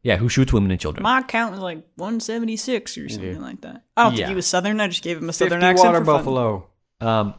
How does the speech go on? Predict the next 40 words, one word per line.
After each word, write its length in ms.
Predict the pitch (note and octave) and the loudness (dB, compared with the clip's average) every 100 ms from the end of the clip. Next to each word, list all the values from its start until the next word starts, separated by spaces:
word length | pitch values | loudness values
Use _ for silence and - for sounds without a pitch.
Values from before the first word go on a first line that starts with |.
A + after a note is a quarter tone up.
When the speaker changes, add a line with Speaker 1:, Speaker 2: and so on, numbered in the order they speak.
| - | -6
Speaker 1:
and 160 | A#2+ | -4
so 240 | - B2 G#2+ | 0 0 2
when, 400 | A2+ A2+ A2 G2 - - - - - | 2 2 0 -4 -12 -14 -12 -12 -4
'cause 340 | D#3 C3 G#2+ - _ - | 2 2 2 -10 _ -6
Calseri 440 | C#3 C3+ F3+ D#3+ | -4 2 4 4
was 180 | B2 G2+ | 4 0
also 380 | G2+ G#2 G#2 F#2 | 0 0 2 0
in 80 | |
the 40 | E2 | -2
military. 600 | D#2+ D2 - C2+ G1+ - - | -4 -6 -10 -12 -12 -18 -12
Speaker 2:
Okay. 340 | F#3 F3 C#3 D#3+ _ - | -10 -10 -14 -18 _ -10
Speaker 1:
Um, 400 | - - - F2 _ _ _ | -6 -6 -8 -12 _ _ _
so 340 | - G#2+ F#2 - - _ | -6 -2 -2 -6 -16 _
when 260 | C3 B2+ A#2+ | -2 0 0
he 720 | A#2+ C#3 D3 D3+ C#3 B2 A2 _ _ | -2 0 0 0 0 -2 -6 _ _
was 420 | A2+ A2+ G#2 - - - | 0 2 2 -4 -10 -4
given 280 | G#2 G2+ | 0 2
the 180 | F#2+ F#2 F#2+ | 2 0 -2
lines 380 | E2+ E2+ F2 | -2 -2 -4
to 120 | - D#2+ | -2 -2
audition 440 | E2 E2 - E2 | -2 -4 -6 -10
and 140 | D#2+ | -10
all 160 | D2+ D#2+ | -10 -10
that, 320 | C2+ C#2 - _ _ | -10 -12 -14 _ _
he 200 | - C3 | -10 -10
kept, 380 | - D4 - - _ | -4 -4 -4 -10 _
he 160 | C#3+ D#3+ | -6 -2
was 160 | C#3+ | -2
given 260 | A2+ F#3 A#3+ | -2 0 2
the 80 | D#3 | 0
wrong 320 | G#2 A2+ A2+ | 0 -2 -2
lines. 640 | F2+ G2 F2 - - - _ _ - | -4 -6 -10 -14 -18 -18 _ _ -6
And 100 | C3 | 0
so 100 | D#3 | 2
he 160 | C3+ | 2
would 340 | C3 B2+ - A2 | -2 -2 -6 -6
do 200 | C#3+ F#3 | -2 -2
the 80 | F3 | -4
take 400 | - F#2+ G#2 - | -8 -10 -10 -12
and, 300 | G#2+ G#2 | -10 -8